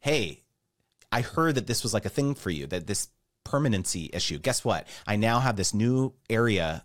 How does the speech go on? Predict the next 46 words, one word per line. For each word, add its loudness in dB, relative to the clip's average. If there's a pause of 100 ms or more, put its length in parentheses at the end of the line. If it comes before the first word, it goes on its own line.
of 0
my 0
brand 0
where 2
I'm 0
featuring -4
you -2
in -2
your -4
program." -4
And -6
they -4
said, -4
"Where 0
do 0
we 0
sign?" -6 (160)
And 4
so 4
I 0
think 0
it's -2
less 2
of, 0
like, 0
a 2
tactically, 0
like, 4
"Oh, 6
you 6
should 0
be 4
on 4
this 2
platform," 0
or, -2
"Oh, 0
you 0
should -4
be 0
on 0
over 0
doing 0
this 0
over -2
here." 2